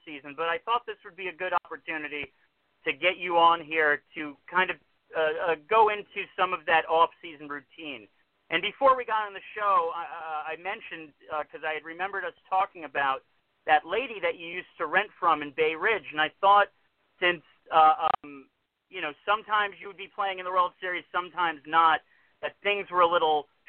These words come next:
tricky with coordinating with her, that we could kind of start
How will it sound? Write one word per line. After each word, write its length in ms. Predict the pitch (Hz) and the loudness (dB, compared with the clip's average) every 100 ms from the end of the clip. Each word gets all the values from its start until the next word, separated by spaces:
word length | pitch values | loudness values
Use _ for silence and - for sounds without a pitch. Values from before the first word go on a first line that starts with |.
| - | 2
tricky 420 | 254 247 185 170 | 2 2 -10 -10
with 280 | 160 156 165 _ | -10 -4 -4 _
coordinating 540 | - 202 220 180 156 147 | 0 2 2 0 -4 -4
with 140 | 143 - | -4 -2
her, 160 | 147 | -4
that 80 | 147 | -2
we 140 | 160 | -6
could 180 | 160 - | -10 -8
kind 220 | 190 214 | -2 -2
of 60 | 180 _ | -2 _
start 320 | 180 170 170 | 4 6 4